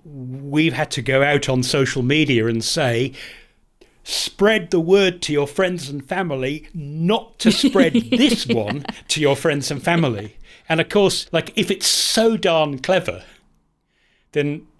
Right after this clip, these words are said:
Speaker 1: surely the crooks don't have to wait for you to click on the message. They just send you the message and instantly your bank account evaporates, you'd have thought. Um, and I suppose also playing into the idea that, uh,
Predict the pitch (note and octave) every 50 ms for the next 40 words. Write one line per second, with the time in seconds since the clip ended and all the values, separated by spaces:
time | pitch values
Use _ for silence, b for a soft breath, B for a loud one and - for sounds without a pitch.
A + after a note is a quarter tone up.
0 | b b b b b b b b b b b b b b b - - A3 G3 F3
1 | D3+ C#3+ - F3 F3+ F3 - - D#3 D3+ - D3+ - - A#2 G#2+ A#2 C#3+ D3+ C#3+
2 | - - - B2+ B2 - A#2 - - _ - - D#3 - - B2+ A#2+ A#2+ A2+ G#2+
3 | A2 G#2+ G2+ - - A2+ A2 - C3 A#2+ B2+ C3+ B2+ - - F3+ E3 E3 C#3+ C#3
4 | B2 B2+ B2+ D3 D#3 D3+ - D3 B2+ - B2+ B2 - - E3+ F3 E3+ F3 - -
5 | D3+ - - C3 A2+ G#2+ A2 D3 D3+ F3 E3+ D#3+ - - A#2+ A2 A2 - G#2+ G2+
6 | A2 G2+ - - A2+ G#2+ G#2+ G#2+ G#2+ A2 - - - - - B B B B B
7 | B C#3 C#3 C3 A#2+ A#2+ G#2+ - - C#3 A#2+ G2+ G2 - - - B B B B
8 | B B B B B B _ - A#2+ A2+ A2+ A#2 B2+ C3 - B B B B B
9 | B F3+ E3 F3 E3+ F3 - A#3+ G#3 - A3 G#3+ - - F3 F3+ - - _ -
10 | - F3 F3 F3 F3 F3 E3+ D#3+ D#3+ - - - D3 C#3 D3+ C#3 C#3 C#3+ C#3+ C3+
11 | C#3+ C3+ C3 C#3+ C#3 - C3+ C3 C3